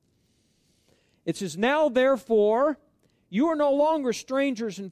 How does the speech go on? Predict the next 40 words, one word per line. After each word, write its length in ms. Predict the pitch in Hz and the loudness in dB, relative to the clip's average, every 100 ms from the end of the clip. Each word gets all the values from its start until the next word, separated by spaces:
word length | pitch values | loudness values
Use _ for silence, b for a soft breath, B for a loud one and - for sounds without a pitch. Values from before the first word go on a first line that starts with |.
| _ | _
foreigners, 480 | 285 294 240 226 220 | -2 0 0 -2 -4
but 260 | - - | -6 -6
fellow 300 | - 311 285 | -2 2 2
citizens 600 | 233 - 339 311 - 220 | 0 -4 -2 -4 -6 -12
with 200 | 214 220 | -6 -6
the 80 | - | -4
saints 480 | 185 269 262 269 - | -6 -2 -2 -2 -4
and 120 | 196 | -4
members 380 | 214 285 254 202 | -2 -2 -2 -2
of 140 | 214 | -4
the 120 | 190 180 | -2 -2
household 640 | 240 269 - 247 247 202 | 0 -2 -4 -2 -2 -2
of 220 | 180 156 | -4 -2
God, 420 | 233 247 202 208 | 0 2 2 2
having 440 | 202 214 247 240 196 | 2 0 0 -2 0
been 280 | 220 170 | 0 0
bit-, 300 | 160 277 285 - | 0 0 0 -4
having 440 | 196 277 311 262 | -2 0 0 0
been 260 | 220 208 160 | -2 -2 -2
built 340 | 294 339 381 | 0 0 -2
on 180 | 240 226 | -4 -2
the 100 | 202 | -2
foundation 800 | - 233 226 214 311 339 - 285 | 0 -2 0 0 2 0 -2 -6
of 120 | 226 | -4
the 120 | 190 | 0
apostles 680 | 196 190 - 269 294 285 214 | 0 0 -2 -2 -2 -6 -8
and 140 | 226 | -8
prophets, 580 | - 247 220 208 240 - - b b b | -4 -2 -2 -2 -8 -12 -20 b b b
Jesus 720 | 139 117 294 370 370 349 302 | -10 0 4 4 2 0 -6
Christ 480 | - 269 269 269 - | -6 -4 0 0 -2
Himself 480 | 247 220 247 240 202 | -8 -6 -2 0 0
being 240 | 240 226 | 0 -2
the 60 | 196 | -6
chief 360 | - 277 247 - | -6 -2 -2 -2
cornerstone, 720 | 254 254 208 - 190 196 202 | -4 -2 -4 -4 -4 -4 -4
in 340 | 285 359 359 247 | -2 -2 -2 -4
whom 340 | 254 254 254 | -2 -2 -2
the 180 | 226 202 | -2 -2
whole 340 | 185 233 370 349 | -2 0 2 2
building, 600 | 220 208 185 175 190 | 2 0 0 -2 -4